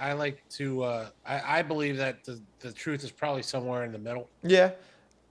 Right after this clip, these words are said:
Speaker 2: I, I just,
Speaker 1: Like,
Speaker 2: not
Speaker 1: he
Speaker 2: when
Speaker 1: might
Speaker 2: it
Speaker 1: have
Speaker 2: comes to
Speaker 1: showed him,
Speaker 2: Dylan.
Speaker 1: <clears throat> he might have showed him the stuff, and the guy's like, "I don't, I s-, th-, that's not legit." He goes, "My name's Dylan Dennis. I'm an M M A fighter. Here, let me show you.
Speaker 2: Yeah.
Speaker 1: Like, this is me." Like, like, you can, like, I don't know. I'm just saying, like,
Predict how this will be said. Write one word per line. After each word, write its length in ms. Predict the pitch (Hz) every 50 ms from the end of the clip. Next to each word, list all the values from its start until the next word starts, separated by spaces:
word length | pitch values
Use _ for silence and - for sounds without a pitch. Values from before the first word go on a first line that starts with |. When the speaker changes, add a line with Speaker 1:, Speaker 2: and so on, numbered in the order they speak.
| _ -
Speaker 2:
I, 240 | 127 135 139 135 - - - -
I 120 | 120 131
just, 220 | 127 131 131 120 - - - - - -
Speaker 1:
Like, 140 | 131 156 -
Speaker 2:
not 120 | - - 190
Speaker 1:
he 60 | 190
Speaker 2:
when 80 | 190
Speaker 1:
might 80 | 190 185
Speaker 2:
it 40 | 190
Speaker 1:
have 80 | 190 -
Speaker 2:
comes 120 | - 117
to 60 | 185
Speaker 1:
showed 160 | 185 185 185 208
him, 60 | 104
Speaker 2:
Dylan. 600 | 104 110 117 120 117 - - - - - - - - - - - - -
Speaker 1:
<clears throat> 300 | - - - - - -
he 80 | 156
might 200 | 160 170 170 170
have 100 | 165 147
showed 300 | 143 - - 165 165 170 165
him 120 | 165 170
the 80 | 160 147
stuff, 260 | - - 170 165 131
and 80 | 135 143
the 60 | 143
guy's 200 | 147 147 139 131
like, 200 | 139 131 135 - - -
"I 120 | - 139
don't, 220 | 147 147 135 135 - -
I 60 | 135
s-, 200 | 135 - - - - - 123
th-, 160 | 131 135 131 113
that's 220 | 147 143 139 - 165
not 220 | 156 147 131 127
legit." 340 | 131 123 117 - - 165 143
He 80 | 131
goes, 240 | 131 139 135 - - - - - - - _ _ _ _ _ _
"My 180 | 135 139 139 151
name's 260 | 160 160 156 135 110
Dylan 240 | 160 156 147 139 135
Dennis. 300 | 147 151 147 131 - 120
I'm 120 | 123 123
an 120 | 123 123 117
M 140 | 131 135 139
M 120 | 131 131
A 100 | 135 135
fighter. 300 | 131 131 120 113 107 104
Here, 200 | 95 135 147 131
let 100 | 113 113
me 80 | 123 117
show 260 | - - - 143 135
you. 200 | 127 117 98 - - - _ - - - - -
Speaker 2:
Yeah. 120 | - 98 113
Speaker 1:
Like, 240 | 123 110 - -
this 200 | 117 147 151 -
is 140 | 175 147 127
me." 400 | 139 160 165 156 131 107 104 104 117
Like, 320 | 127 127 117 - - -
like, 260 | 131 127 110 - - - _ - - - - - -
you 100 | 127 131
can, 220 | 135 135 123 120 -
like, 260 | 131 143 135 131 117 -
I 120 | 143 170 190
don't 140 | 196 185 180
know. 140 | 170 127
I'm 180 | 117 120 143 156
just 160 | 156 143 -
saying, 240 | - 165 151 143 127
like, 240 | 131 127 120 - -